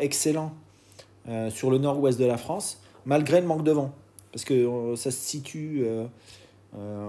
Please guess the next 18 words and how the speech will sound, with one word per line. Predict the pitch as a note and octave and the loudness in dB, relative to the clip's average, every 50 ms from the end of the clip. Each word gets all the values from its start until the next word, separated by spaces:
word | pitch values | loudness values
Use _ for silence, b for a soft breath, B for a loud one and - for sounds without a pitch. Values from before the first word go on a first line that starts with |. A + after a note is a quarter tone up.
| F#2 - | -10 -8
entre, | A2+ B2 B2+ B2+ - - - B2+ | -6 -6 -6 -6 -8 -10 -6 -4
euh, | B2 A#2+ A#2 A#2 A2+ A2+ A2+ A2 A2 A2 A2 G#2+ G#2+ G#2+ G#2+ G2+ | -2 -2 0 -2 -2 -2 0 -2 -2 -2 -2 -4 -4 -4 -4 -4
bon, | G2 F2 F#2 G#2 | -6 -6 -6 -6
on | B2 | -6
est | B2+ B2 | -6 -6
à | A#2 A#2 A#2+ | -6 -6 -6
un | C3 | -8
point | - - - D3 D3+ D3+ C#3+ | -10 -8 -8 -6 -4 -4 -4
où | B2 A2+ | -4 -4
il | G#2+ G#2 | -6 -4
y | G#2+ | -4
a, | G#2 G2+ G2+ G2 | -4 -4 -6 -6
il | G2 | -8
y | G2 | -8
a | F#2+ | -8
pas | - - A#2 | -6 -6 -6
grand | A2 A2 A2 A#2 A#2 A2 | -4 -6 -6 -6 -6 -6
de | A2 G2+ G2+ G2 G2+ G2 F#2+ F#2 | -6 -6 -4 -4 -4 -4 -4 -6